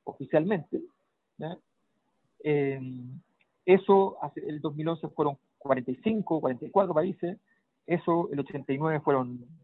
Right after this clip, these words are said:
treinta y algo, eso, el sesenta y ocho fueron veinte y algo,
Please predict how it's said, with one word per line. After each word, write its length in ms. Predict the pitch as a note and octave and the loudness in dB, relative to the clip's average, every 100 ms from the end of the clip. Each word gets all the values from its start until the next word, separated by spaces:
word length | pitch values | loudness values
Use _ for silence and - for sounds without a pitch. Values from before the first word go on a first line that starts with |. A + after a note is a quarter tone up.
| _ _ - - | _ _ -10 -6
treinta 280 | C#3+ B2+ | -2 2
y 60 | C3+ | 6
algo, 460 | G3+ D3+ D#3 F#3+ - - _ | 6 4 0 -4 -8 -20 _
eso, 360 | F3+ F3+ E3 D3 | 2 2 0 -2
el 100 | C3+ | -2
sesenta 380 | C3+ C#3 B2+ | -6 -6 -2
y 60 | C3+ | 0
ocho 340 | D#3+ - D#3 D3 | 0 0 0 0
fueron 480 | - C#3 C3+ B2 B2 - - | 2 2 2 -2 -10 -16 -2
veinte 260 | C3+ C3 D3 | -2 2 4
y 40 | |
algo, 460 | G#3 F#3+ D3+ E3+ - | 6 6 4 2 0